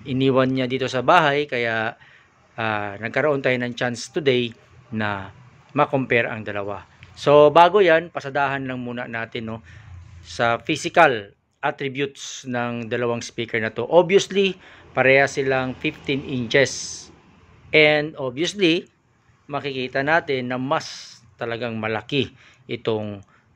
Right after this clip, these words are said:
ah, A D Nux fifteen A compared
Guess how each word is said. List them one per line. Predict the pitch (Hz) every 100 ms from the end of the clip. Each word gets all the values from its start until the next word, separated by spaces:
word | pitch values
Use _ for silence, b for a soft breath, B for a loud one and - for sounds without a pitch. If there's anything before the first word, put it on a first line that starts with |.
| _ 120
ah, | 101 92 - _ _
A | 165 185 147
D | 127 101 - _ _ _ -
Nux | 139 151 - - - - - -
fifteen | 156 185 175
A | 139 127 123
compared | - 208 208 151 127 131